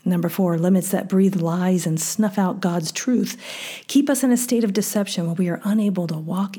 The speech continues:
in or even see or hear truth. That's a sad state of affairs there, friends.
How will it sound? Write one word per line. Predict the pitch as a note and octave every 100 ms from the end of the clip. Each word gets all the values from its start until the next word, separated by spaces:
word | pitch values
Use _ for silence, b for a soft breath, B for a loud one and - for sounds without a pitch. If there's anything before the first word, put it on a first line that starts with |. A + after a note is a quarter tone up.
| -
in | G3+ G#3+ G#3
or | F3
even | - F#3+ E3 D#3+
see | - - A3 G#3+ -
or | F#3+
hear | D#3+ - F3+ E3 D#3+ D#3+ b b b -
truth. | - D#3+ E3 - - b b b b
That's | F#3+ F#3
a | D#3+
sad | - - F3 F3+ E3+ E3
state | D#3+ F3 D#3
of |
affairs | D#3 - E3 D#3
there, | D#3 D3+
friends. | - D#3 D3+ D#3